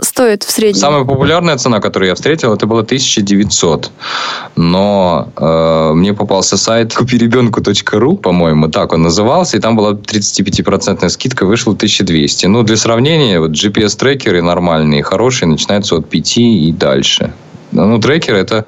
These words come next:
Speaker 2: кому непонятно, это когда у-, устройство на ребенке, а у вас на экране телефона или еще какое-нибудь устройство карта,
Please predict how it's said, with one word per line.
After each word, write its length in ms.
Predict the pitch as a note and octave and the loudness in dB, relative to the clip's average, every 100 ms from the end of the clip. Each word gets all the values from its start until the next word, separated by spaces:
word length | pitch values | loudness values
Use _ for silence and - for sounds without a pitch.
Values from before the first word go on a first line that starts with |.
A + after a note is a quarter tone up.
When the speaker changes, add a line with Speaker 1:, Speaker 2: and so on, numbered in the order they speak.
| - | -2
Speaker 2:
кому 200 | F2+ F2+ | 0 2
непонятно, 540 | F2+ G#2+ B2+ D3+ G#2+ | 2 2 0 0 0
это 360 | E2+ F2 F#2 F2 | 0 0 -2 0
когда 540 | G2 F#2 G2+ F2+ E2 - | -2 0 0 2 0 -2
у-, 360 | - F#2+ F2+ F#2 | -2 0 2 0
устройство 500 | G2 A2+ G2+ - F#2 | 0 0 0 0 0
на 80 | |
ребенке, 560 | F2+ G#2 C3+ E3+ C#3+ E2 | 2 2 2 0 0 -2
а 420 | - F2 F2 E2+ | 0 0 2 0
у 200 | E2 F#2+ | 0 0
вас 400 | F#2+ A#2 A#2+ - | 2 0 0 -2
на 120 | E2+ F2 | -2 0
экране 300 | G2 F2+ D#2+ | 0 0 0
телефона 600 | E2+ E2+ - B2+ F#2 D2+ | 0 -2 0 0 0 0
или 100 | D2 | 0
еще 240 | D2+ G#2+ | -2 -2
какое-нибудь 320 | - E2+ D#2 | -2 0 0
устройство 480 | F2 - A#2+ B2+ F#2 | 0 -2 -2 0 -2
карта, 520 | D#2+ C#3 D#3 - D2+ | -2 -2 -2 -2 -4